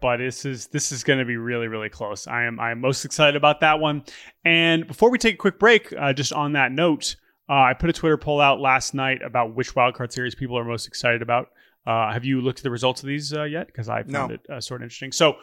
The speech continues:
Speaker 1: over five thousand votes, you can still go. This is a great example of just, like, why I like to have a lot of Twitter followers is I like to just poll baseball fans. This
Speaker 2: Yeah.
Speaker 1: is a, always an interesting thing. And so easy, easy question here. I asked people, if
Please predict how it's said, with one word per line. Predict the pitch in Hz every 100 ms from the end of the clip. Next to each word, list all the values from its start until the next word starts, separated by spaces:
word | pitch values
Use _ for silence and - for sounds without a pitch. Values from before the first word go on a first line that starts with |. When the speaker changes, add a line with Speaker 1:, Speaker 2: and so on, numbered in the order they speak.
| - -
Speaker 1:
over | 202 202
five | - 180 185
thousand | 185 175 156
votes, | 170 -
you | 170
can | 151
still | - 151
go. | 143
This | 143 190
is | 180
a |
great | 147 156 147
example | 135 135 123
of | 120
just, | 123
like, | 131 117
why | 117 120 117
I |
like | 117 117
to | - 120
have | 120 117
a |
lot | 120 117
of |
Twitter | 127 123
followers | 123 151 180 180
is | 120
I | 113
like | 113 117
to | 127
just | 123 -
poll | - 131
baseball | 123 135 170 - -
fans. | - - - _ _ _ _ _
This | 117 117
Speaker 2:
Yeah. |
Speaker 1:
is | 113 113
a, | 120 117
always | 117 123 123
an | 131
interesting | 131 147
thing. | - 156
And | 107
so | 104 110 104 _ _ _ _ _
easy, | 127 113 113 113 -
easy | 127 117
question | - 127 - 120
here. | 139 170
I | - 113 107
asked | 107 113
people, | - 135 151
if | -